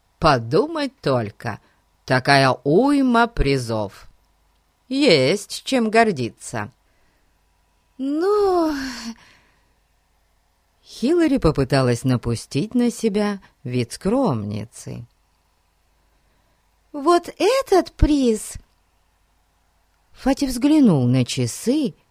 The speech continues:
и притворно ойкнул, да так громко, что Бетти подскочила от неожиданности, а Хиллари замерла на середине фразы с открытым ртом.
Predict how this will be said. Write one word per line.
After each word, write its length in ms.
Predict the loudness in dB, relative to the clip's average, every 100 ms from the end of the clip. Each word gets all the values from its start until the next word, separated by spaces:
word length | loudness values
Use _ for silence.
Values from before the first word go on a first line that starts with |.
| _ _ _
и 140 | 0 2
притворно 960 | 2 2 0 -2 0 0 0 0 -2 -6 -2
ойкнул, 880 | 2 4 2 -4 -8 -8 -8 -10 -12
да 220 | -6 -4 0
так 200 | -2 -2
громко, 720 | -2 0 0 -2 -6 -10 -12 _ _ -18
что 240 | -6 -2
Бетти 340 | -2 -4 -6
подскочила 760 | -4 -4 -4 -6 -6 -4 -2 -2
от 120 | -4
неожиданности, 960 | -4 -4 -4 -6 -6 -6 -8 -10 -12 -12 -14 -20 _
а 160 | -6 -6
Хиллари 600 | -8 -6 0 0 2 0
замерла 520 | 0 0 0 0 -2
на 140 | -2
середине 540 | -4 -4 -4 -2 -4 -4
фразы 480 | -4 -2 -2 -2 -4
с 80 |
открытым 560 | -4 -6 -4 -4 -2 -4
ртом. 580 | -4 -4 -2 -2 -6